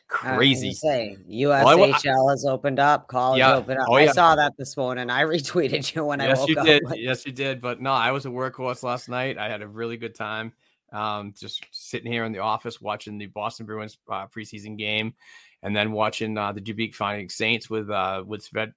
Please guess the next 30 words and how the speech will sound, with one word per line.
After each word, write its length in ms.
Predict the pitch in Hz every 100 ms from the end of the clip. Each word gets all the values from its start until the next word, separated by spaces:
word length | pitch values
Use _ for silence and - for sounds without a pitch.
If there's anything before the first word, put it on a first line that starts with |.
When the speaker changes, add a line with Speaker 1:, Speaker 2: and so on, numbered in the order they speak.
| -
Speaker 2:
Svedberg. 540 | - 127 123 127 131 - _ _ _ _ _ -
And, 160 | 101
uh, 100 | -
did 140 | 127 190
I 80 |
say 160 | 240 359
Svedberg? 800 | 359 - 127 127 135 135 131 - _ _ _ _ _ -
Oh, 140 | 117
I 100 | 110
think 220 | 104 123
I 60 | 113
Speaker 1:
You 80 | 123
Speaker 2:
did. 80 | 113
Speaker 1:
might 220 | 127 123
have 140 | 117
said. 380 | 120 - 110 107 107
I'm 40 |
Speaker 2:
Yeah. 140 | 110
Speaker 1:
not 300 | 113 151 139
sure. 220 | - 135 127
Speaker 2:
I'm 100 | 147
gonna 100 | 165
have 100 | 151
to 80 |
listen 300 | 151 147 135
back. 260 | 120 117 113
But 80 | 147
anyway, 400 | 139 127 113 110
Svedberg, 640 | - 139 135 127 135 -
um, 500 | 107 113 110 107 107